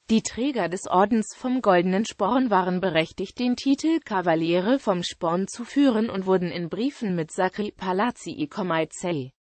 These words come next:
Equiz Aurati angeredet. Kavaliere durften hoch zu Ross in eine Kirche einreiten.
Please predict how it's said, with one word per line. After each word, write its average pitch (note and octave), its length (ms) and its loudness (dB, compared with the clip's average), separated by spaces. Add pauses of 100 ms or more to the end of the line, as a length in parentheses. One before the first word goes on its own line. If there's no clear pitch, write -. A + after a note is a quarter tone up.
(140)
Equiz F3 560 -4
Aurati F3+ 600 0
angeredet. A3 960 -2 (160)
Kavaliere A#3 760 2
durften F#3+ 460 2
hoch F3+ 200 0
zu - 200 -2
Ross A#3+ 280 -2
in A3+ 160 -4
eine A#3 260 2
Kirche G3+ 420 2
einreiten. C#3+ 720 -4